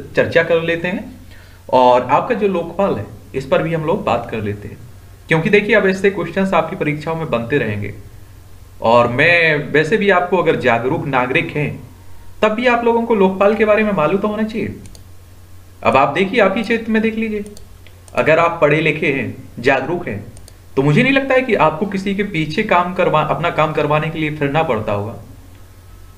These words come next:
आपके हाथ में सूचना का अधिकार दे दिया गया,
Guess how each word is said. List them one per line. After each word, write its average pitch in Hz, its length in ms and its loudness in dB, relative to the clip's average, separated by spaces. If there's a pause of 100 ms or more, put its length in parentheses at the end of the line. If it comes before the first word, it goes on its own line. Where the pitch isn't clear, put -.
(920)
आपके 139 280 4
हाथ 156 200 0
में 180 80 -6
सूचना 160 380 -2
का 160 120 2
अधिकार 151 360 2
दे 147 120 0
दिया 143 240 2
गया, 113 180 -6